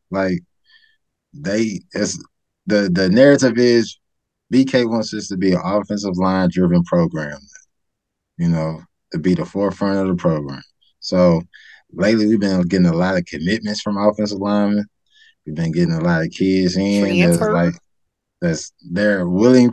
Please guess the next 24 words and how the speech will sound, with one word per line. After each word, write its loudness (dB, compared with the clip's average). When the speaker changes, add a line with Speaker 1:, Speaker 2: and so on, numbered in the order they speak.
Speaker 1:
to -2
sit. 2
'Cause, 0
I 2
mean, 6
offensive 2
line, 2
you -2
play, -2
what, -4
in -8
the -6
average 0
course -2
of -2
a -2
season, -2
you -2
may 0
play -4
seven -2
or 0
eight -4
cats. -8